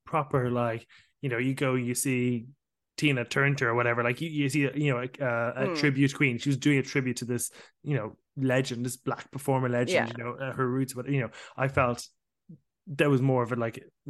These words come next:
Speaker 1: studied performance than A J's. But I think
Speaker 2: Mm.
Speaker 1: what you're saying there is very true, that, like, A J obviously knows how to work a room better, probably, and, and probably came
Speaker 2: Yeah.
Speaker 1: across better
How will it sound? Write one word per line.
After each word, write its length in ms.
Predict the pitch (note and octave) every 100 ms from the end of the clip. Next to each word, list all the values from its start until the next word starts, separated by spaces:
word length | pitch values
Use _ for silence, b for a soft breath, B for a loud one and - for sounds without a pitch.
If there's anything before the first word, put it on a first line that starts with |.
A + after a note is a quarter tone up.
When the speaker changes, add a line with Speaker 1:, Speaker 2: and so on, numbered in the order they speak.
| C#3 - - _ _
Speaker 1:
studied 560 | - - E3+ D3 C#3+ B2+
performance 560 | B2 C3 A#2 G#2+ G2+ -
than 340 | A2+ A2 G#2+ A#2
A 180 | G#2+
J's. 400 | G#2+ G#2+ G#2 - - _ _ -
But 200 | C3 A2 B B F#3+
I 80 | -
think 200 | F3 D#3
Speaker 2:
Mm. 20 |
Speaker 1:
what 160 | D3 -
you're 80 | C#3
saying 180 | C3
there 180 | B2+ B2
is 80 | A#2
very 160 | A#2+ A#2+
true, 180 | - A#2+
that, 160 | A#2
like, 220 | A#2+ A2 _ b b _ -
A 120 | C3
J 300 | B2 B2 C#3 -
obviously 300 | C3 A2+ B2+
knows 120 | A2+
how 60 | A#2+
to 60 |
work 240 | A#2+ A2 A#2+
a 40 |
room 500 | A2 A2+ A2 G#2+ G#2 _
better, 300 | - G#2+ G#2 G2+
probably, 400 | A#2+ A2 G#2+ G#2+
and, 180 | G#2+ A2+
and 140 | D3+
probably 220 | F3 C#3
came 120 | C3 A#2+
Speaker 2:
Yeah. 60 |
Speaker 1:
across 340 | A2 B2 G#2+ -
better 320 | A#2+ A2 A2